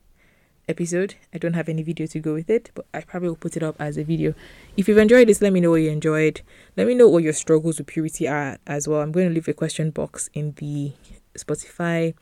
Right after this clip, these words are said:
questions, and you can let me know your thoughts. Until next time, this is Dear Fopsy, and be sure to spread it, spread the word. Share this with someone else who might enjoy it.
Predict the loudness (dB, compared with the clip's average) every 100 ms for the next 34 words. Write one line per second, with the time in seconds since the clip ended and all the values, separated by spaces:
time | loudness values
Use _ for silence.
0 | _ _ _ _ -8 -6 -6 -6 -6 -8
1 | -10 -14 _ -12 -10 -12 -10 -6 -4 -4
2 | -6 -6 -6 -10 _ _ _ -8 -6 -4
3 | -6 -6 -10 -10 -8 -6 -4 -2 -4 -6
4 | -6 -4 -4 -6 -8 -8 -6 -4 -4 -4
5 | -8 -6 -4 -4 -6 -8 -8 -8 -4 -4
6 | -4 -8 -6 -4 -4 -8 -12 _ _ _
7 | -16 -6 -2 -2 -4 -12 -16 -6 -4 -2
8 | -2 -2 -6 -12 _ _ -20 _ -6 -2
9 | -2 -4 -6 -4 -4 -6 -8 -8 -8 -8
10 | -8 -10 -14